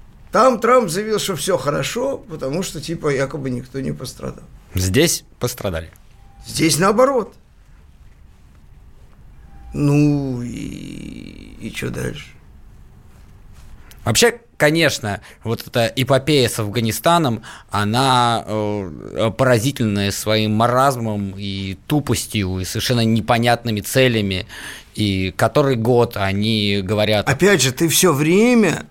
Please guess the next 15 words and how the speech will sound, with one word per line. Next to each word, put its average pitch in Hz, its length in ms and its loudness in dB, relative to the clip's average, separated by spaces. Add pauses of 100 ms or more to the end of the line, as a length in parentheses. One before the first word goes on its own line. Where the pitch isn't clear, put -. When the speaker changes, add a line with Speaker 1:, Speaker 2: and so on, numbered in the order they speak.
(500)
Speaker 1:
оцениваешь 180 1120 2
какие-то 180 500 0
геополитические 160 1400 0
Speaker 2:
Да 170 120 2
хоть 208 160 0
какие-то 240 520 4
Speaker 1:
интересы. 175 560 4
Speaker 2:
задачи. 214 100 -2
Speaker 1:
А 180 140 4
никаких. 285 840 -2
Speaker 2:
Никаких. 190 920 2
Speaker 1:
Каждый 180 840 2
из - 380 0 (320)
тех, 240 500 4
кто 180 480 0